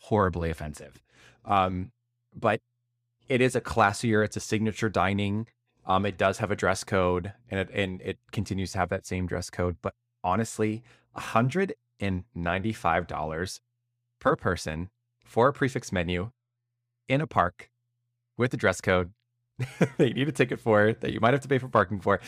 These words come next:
It's crazy to spend that much money on dinner inside of a park. That's nuts.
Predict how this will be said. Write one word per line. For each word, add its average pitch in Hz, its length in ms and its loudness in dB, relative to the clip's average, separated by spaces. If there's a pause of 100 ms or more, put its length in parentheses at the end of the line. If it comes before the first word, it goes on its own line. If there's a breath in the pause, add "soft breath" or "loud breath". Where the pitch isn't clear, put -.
(180 loud breath)
It's 147 240 -2
crazy 139 840 2
to 92 120 -2
spend 107 400 -4
that 120 220 -2
much 110 260 -2
money 92 380 -4 (440)
on 101 220 -4
dinner 95 440 0 (920)
inside 147 340 0
of 135 80 -2
a 131 60 -2
park. 127 500 0 (680)
That's - 200 -10
nuts. - 460 -4